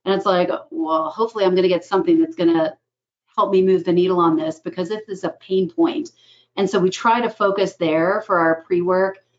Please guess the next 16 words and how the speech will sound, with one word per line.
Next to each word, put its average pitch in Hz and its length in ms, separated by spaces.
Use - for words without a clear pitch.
again, 190 180
to 196 60
make 190 140
it 175 120
resonant 190 560
and 190 160
to 190 80
create 202 500
that, 170 400
that 180 180
intrinsic 196 760
drive 175 580
to 170 320
the, 170 220
uh, 180 140
curiosity 185 1000